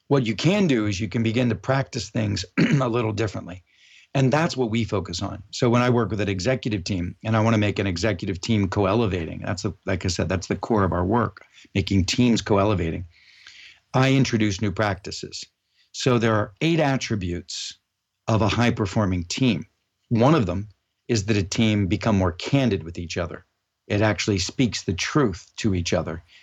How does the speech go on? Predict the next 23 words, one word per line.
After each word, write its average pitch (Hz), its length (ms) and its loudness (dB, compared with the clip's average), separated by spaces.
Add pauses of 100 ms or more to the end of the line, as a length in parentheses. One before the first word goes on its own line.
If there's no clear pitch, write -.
(120)
It 113 100 4
won't 117 300 6
let 110 140 2
each 104 180 0
other 98 220 0
fail 104 600 -2 (340)
by 104 160 -2
having 98 460 -2 (200)
been 101 360 0
conflict 120 500 0
avoidant 98 540 -2 (300)
or 101 480 2 (200)
passive 113 380 2
aggressive, 101 440 -2 (120)
which 104 220 -4
we 113 80 4
see 107 200 2
all 92 120 2
the 87 100 -2
time 117 320 2
in 90 100 0
the 92 60 -2
workplace. 92 540 -6